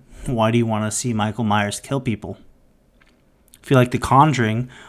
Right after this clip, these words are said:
why do you want to see the literal embodiment of complete evil take over an innocent woman? If you like The Exorcist, same thing goes for a small child. If you like The Descent,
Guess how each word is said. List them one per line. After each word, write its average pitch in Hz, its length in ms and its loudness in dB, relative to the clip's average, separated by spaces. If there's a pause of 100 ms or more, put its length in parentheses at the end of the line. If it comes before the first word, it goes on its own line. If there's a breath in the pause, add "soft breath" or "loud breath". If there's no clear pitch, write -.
(120)
why 131 320 6
do 139 80 2
you 147 120 2
want 127 300 4
to 120 60 0
see 143 260 0
the 123 80 -2
literal 123 500 2
embodiment 117 800 2
of - 140 -10
complete 135 560 -4
evil 127 560 2 (260 loud breath)
take 139 260 0
over 131 220 4
an 123 100 0
innocent 120 460 -2
woman? 123 400 0 (920)
If - 80 -10
you 139 60 0
like 117 160 -2
The 113 160 0
Exorcist, 113 760 -4 (480)
same 113 260 -2
thing 110 220 -4
goes 117 280 0
for 127 120 -6
a 113 40 -4
small 104 300 -4
child. - 560 -2 (400 loud breath)
If - 420 0
you 139 160 0
like 131 280 2
The 131 100 0
Descent, 131 840 -2